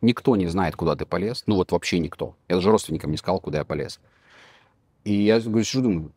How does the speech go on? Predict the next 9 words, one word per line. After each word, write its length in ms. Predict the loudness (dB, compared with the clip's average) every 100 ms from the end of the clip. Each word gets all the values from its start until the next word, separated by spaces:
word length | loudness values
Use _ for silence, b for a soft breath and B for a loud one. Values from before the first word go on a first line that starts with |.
| -2
"И 100 | 0
зачем?" 380 | 0 -2 -8 -12 _ _ _ _ _ _ _ _ _ _ _ _ _ _ _ _ _ _ _ _ _ -6
Абсолютно 440 | -4 0 0 2
бессмысленное 540 | 0 0 -2 -2 -4 -4
движение. 420 | -6 -8 -10 -16 _ _ B B B B B
И 100 | 4
в 40 | 6
этот 240 | 6 4
день 340 | 4 2 0